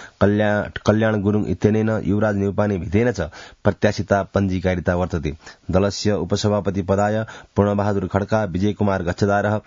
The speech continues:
डाक्टर चन्द्र भण्डारी, धनराज गुरुङ, सुजाता कोइराला, महेश आचार्य, दिव्येश्वरी शाह चेति नेतृभिः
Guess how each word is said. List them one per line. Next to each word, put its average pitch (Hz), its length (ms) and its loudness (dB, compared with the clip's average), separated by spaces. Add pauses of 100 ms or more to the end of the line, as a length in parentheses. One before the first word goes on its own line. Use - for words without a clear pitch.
(300)
डाक्टर 101 260 2
चन्द्र 92 260 0
भण्डारी, 101 440 0
धनराज 92 420 0
गुरुङ, 107 300 0 (240)
सुजाता 101 420 2
कोइराला, 110 440 0
महेश 104 440 0
आचार्य, 107 540 0 (560)
दिव्येश्वरी 107 560 2
शाह 107 280 2
चेति 123 340 0
नेतृभिः 101 520 0